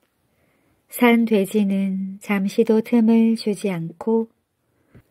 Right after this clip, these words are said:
공격했습니다. 개는 정신없이 맞다가 간신히 몸을 피해 굴 속으로 도망쳤지요. 산 돼지는 굴 속으로 쫓아들어가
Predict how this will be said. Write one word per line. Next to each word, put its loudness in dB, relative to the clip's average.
공격했습니다. 2
개는 4
정신없이 -4
맞다가 -4
간신히 4
몸을 0
피해 -4
굴 -2
속으로 2
도망쳤지요. -6
산 2
돼지는 -2
굴 -2
속으로 0
쫓아들어가 -2